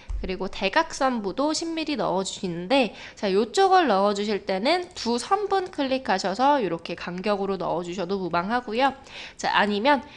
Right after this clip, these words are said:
자, 해당 선 할-, 하나만 선택하신 다음,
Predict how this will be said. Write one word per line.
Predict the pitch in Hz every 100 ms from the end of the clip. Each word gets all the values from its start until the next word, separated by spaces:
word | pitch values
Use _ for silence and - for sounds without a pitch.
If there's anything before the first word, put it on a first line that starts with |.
| -
자, | - 180
해당 | 208 - 330 320
선 | 311 339
할-, | 320 311 - -
하나만 | - 359 381 320 262
선택하신 | 269 240 247 226 240 247
다음, | 180 233 262